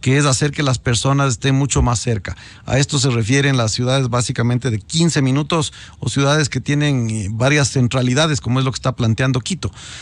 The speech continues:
Que es lo que estamos viendo es que dentro de las centralidades hay, hay que tener cosas, eh, llamativas, importantes, que permitan a las personas tener apetito por volver a vivir ahí. Porque en Quito está pasando algo que es grave,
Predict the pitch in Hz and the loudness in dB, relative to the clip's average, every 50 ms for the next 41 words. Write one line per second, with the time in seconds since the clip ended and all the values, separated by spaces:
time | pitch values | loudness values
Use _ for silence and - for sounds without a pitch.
0 | - - - - - - - - 139 143 143 147 135 - - - 147 151 151 143 | -18 -18 -20 -20 -20 -12 -4 0 2 4 4 2 2 0 0 2 4 4 4 4
1 | 135 151 170 165 170 156 117 - 147 143 139 127 123 120 117 117 98 110 113 131 | 2 2 2 2 2 0 0 0 0 2 2 2 2 0 -2 -2 -4 -2 -2 -2
2 | 127 - 151 143 135 127 - 139 120 117 127 123 127 123 131 139 147 151 151 131 | 0 0 0 2 2 2 2 2 2 2 0 0 0 2 2 2 2 2 2 0
3 | - - - 110 113 131 131 - - 135 139 - 143 123 - 127 123 131 135 120 | 0 -2 -2 -4 -2 -2 -2 -2 0 -2 0 0 -2 0 0 2 2 2 0 0
4 | - 143 135 - 147 135 131 117 - - - 107 113 101 90 85 78 90 110 127 | -2 -2 -2 0 2 2 2 0 -2 -4 -4 -4 -2 -2 -2 -2 -2 -2 0 2
5 | 123 120 120 113 - - 170 175 170 165 160 139 110 131 123 107 120 120 113 - | 4 4 2 2 0 0 0 2 4 4 2 2 0 0 -2 -2 -2 -2 -2 0
6 | 151 160 160 135 170 151 - - 139 - 131 127 139 139 - 156 139 135 127 123 | 0 0 0 0 -2 -2 -2 -2 -2 -2 0 0 0 2 2 0 0 2 0 0
7 | 104 - 127 117 135 147 151 139 - - - - - - - - 143 147 156 151 | 0 0 0 0 2 2 2 0 -2 -4 -12 -20 -20 -12 -4 0 2 2 2 2
8 | 131 156 139 104 - 190 85 - - 139 - 143 135 123 131 127 135 139 139 135 | 2 0 -2 -2 -4 -6 -4 -4 -4 -2 0 0 0 0 0 0 2 2 2 2
9 | 131 123 135 127 120 147 160 113 - - - - - - - - - 135 131 - | 2 2 2 2 2 2 2 2 0 -4 -10 -20 -20 -20 -10 -6 -4 -4 0 0
10 | 143 127 - 160 165 - 175 147 - 156 143 - 139 123 - 143 147 147 139 135 | 0 0 0 -2 -2 0 0 0 2 0 0 2 2 2 2 2 2 2 2 0
11 | 143 143 135 120 - 143 135 127 135 139 131 135 147 151 | 0 0 -2 -2 -2 -2 0 2 2 2 2 2 0 0